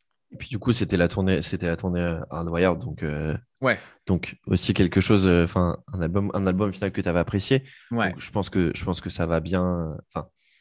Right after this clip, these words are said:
Speaker 1: je trouve que ça va bien, ça va bien ensemble pour le coup. Ça, tu
Speaker 2: Je suis
Speaker 1: vois,
Speaker 2: d'accord.
Speaker 1: si, même si, alors, je t'avoue, moi, j'ai jamais fait Stade de France, c'est pas ce qui me tente le plus.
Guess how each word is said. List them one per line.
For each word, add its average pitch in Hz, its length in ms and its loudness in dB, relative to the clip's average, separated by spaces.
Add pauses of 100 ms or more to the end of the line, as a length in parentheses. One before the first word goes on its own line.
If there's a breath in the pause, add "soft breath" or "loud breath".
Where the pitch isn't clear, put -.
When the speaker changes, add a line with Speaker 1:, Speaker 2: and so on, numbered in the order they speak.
(120)
Speaker 1:
je - 80 -18
trouve 101 100 -6
que - 60 -4
ça 95 100 2
va 87 80 2
bien, 87 220 -4
ça - 160 -8
va 90 120 0
bien 90 120 0
ensemble 90 280 -4
pour 78 140 -6
le 82 60 -6
coup. - 160 -16
Ça, 76 340 -8 (540 loud breath)
tu 90 100 -6
Speaker 2:
Je 82 40 0
suis - 40 -2
Speaker 1:
vois, 92 80 -4
Speaker 2:
d'accord. 92 180 -12
Speaker 1:
si, - 720 -18 (340)
même 98 140 0
si, - 120 -2
alors, 92 100 2
je - 40 -2
t'avoue, 110 120 2
moi, 143 80 2
j'ai 98 80 -2
jamais 104 180 4
fait 127 140 2
Stade 117 220 -2
de 104 80 -2
France, 113 400 -4
c'est - 180 -4
pas 101 160 2
ce - 80 -8
qui 107 140 -8
me 104 40 -6
tente 110 240 -2
le 98 80 -2
plus. - 520 -6